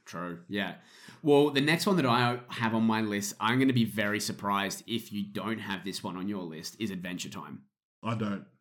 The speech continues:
Speaker 1: You don't?
Speaker 2: No.
Speaker 1: Really?
Speaker 2: And, and f-, purely based on the purpose that when it came out, it wasn't even my favorite show at the time.
Speaker 1: Yeah, okay.
Speaker 2: You know what I mean? Like,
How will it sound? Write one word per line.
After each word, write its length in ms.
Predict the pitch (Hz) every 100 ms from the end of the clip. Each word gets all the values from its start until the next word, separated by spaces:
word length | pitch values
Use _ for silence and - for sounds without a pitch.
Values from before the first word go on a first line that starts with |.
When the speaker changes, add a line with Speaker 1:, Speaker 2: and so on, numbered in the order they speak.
| _
Speaker 1:
You 80 | 156
don't? 500 | 151 147 285 - -
Speaker 2:
No. 300 | 113 104 95 - _
Speaker 1:
Really? 460 | 156 294 - - 180
Speaker 2:
And, 100 | 143
and 220 | 143 131
f-, 180 | - - - -
purely 400 | - 160 170 160
based 340 | 147 143 147
on 80 | 139
the 60 |
purpose 440 | 123 123 123 131 135
that 160 | 110
when 160 | 110 131
it 100 | 131
came 320 | - 135 117
out, 400 | 104 127 175 - _ _ _ -
it 80 | 123
wasn't 320 | 123 117 120
even 200 | 120 113
my 120 | 110
favorite 360 | 110 110 107 -
show 200 | 107 98
at 80 |
the 40 | 101
time. 340 | - 107 123 - _ -
Speaker 1:
Yeah, 420 | 110 107 107 104
okay. 140 | 156 -
Speaker 2:
You 60 |
know 60 | 123
what 80 | 123
I 20 |
mean? 140 | 123
Like, 140 | 127